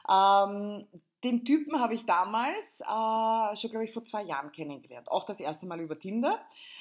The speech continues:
Fand ihn, äh, eigentlich relativ attraktiv. Äh, der war schon mal in Wien, das heißt, äh, er hat mich schon mal besucht. Der erste Anfang war jetzt nicht so der Burner.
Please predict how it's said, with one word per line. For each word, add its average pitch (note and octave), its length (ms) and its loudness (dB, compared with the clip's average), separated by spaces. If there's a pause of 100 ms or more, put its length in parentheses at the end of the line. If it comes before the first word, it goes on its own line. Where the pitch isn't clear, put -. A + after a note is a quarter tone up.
(160)
Fand G3+ 340 -2
ihn, A3 300 -4
äh, G3 60 -4
eigentlich F#3 640 -4
relativ F3+ 360 -8
attraktiv. C4+ 800 -2
Äh, F#3 380 -4
der F3+ 120 -4
war D3+ 140 -2
schon D#3+ 160 -6
mal C3+ 100 -10
in C3 220 -14
Wien, A3+ 460 -4
das F3 160 -8
heißt, D#3 560 -2
äh, C3+ 40 -8 (200)
er D3 100 -4
hat C#3+ 180 -4
mich F3+ 120 -8
schon E3 100 -8
mal C#3 120 -8
besucht. A#3 680 -4 (1200)
Der A#3+ 240 10
erste A#3+ 360 6
Anfang A3 540 2
war F3+ 200 4
jetzt A#3 300 -2
nicht A#3+ 300 2
so A3+ 100 0
der F#3+ 120 -6
Burner. D#3+ 480 -4